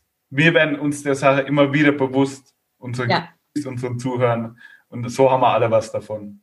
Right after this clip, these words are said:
Speaker 1: dass wir uns am Ende alle maximal gut fühlen.
Speaker 2: Absolut. Und ich will an der Stelle auch noch mal ganz, ganz doll Danke sagen an jeden einzelnen Zuhörer, der uns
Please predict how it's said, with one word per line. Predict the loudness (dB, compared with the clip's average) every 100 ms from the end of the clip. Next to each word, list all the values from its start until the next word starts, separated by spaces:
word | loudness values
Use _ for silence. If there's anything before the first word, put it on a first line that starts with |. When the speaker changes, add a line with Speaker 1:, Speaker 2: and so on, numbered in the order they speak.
| _
Speaker 1:
dass | -12 -10
wir | -8
uns | -6
am | -2
Ende | 2 4 6
alle | 4
maximal | 4 2 0 -2 -2
gut | -4 -8
fühlen. | -10 -14 -14 -20 _ -20 -20 -20 _ _
Speaker 2:
Absolut. | 0 0 0 0 4 4 4 0 -8
Und | 0 2 6 4 4 -2
ich | -2
will | 2
an | 2 4
der | 2 2
Stelle | 0 2
auch | 2
noch | 2 0
mal | -2 0
ganz, | 2 2 0
ganz | -2 -2
doll | 0 0 2
Danke | 2 4 4 2
sagen | 0 -2 -2 -4 -4
an | -2
jeden | 0 2 2 2
einzelnen | 0 2 2 0 -6 -2 4 6 6
Zuhörer, | 4 2 2 2 -2 -4 -4 -4
der | -4 -4 -4
uns | -2 -2 -4 -14